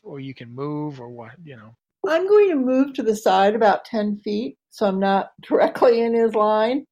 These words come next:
Speaker 2: but over to the side in case somebody behind me wants to charge past.
Speaker 1: There, yeah, there are the tables that you guys are strapped to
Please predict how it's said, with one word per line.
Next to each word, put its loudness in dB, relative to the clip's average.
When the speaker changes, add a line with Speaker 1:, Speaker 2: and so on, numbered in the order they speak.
Speaker 2:
but -4
over 0
to -2
the -6
side 2
in -6
case 0
somebody 0
behind 0
me 0
wants -8
to -20
charge -2
past. -2
Speaker 1:
There, -10
yeah, -14
there -2
are 2
the -6
tables -4
that -12
you -14
guys -10
are -16
strapped -12
to -12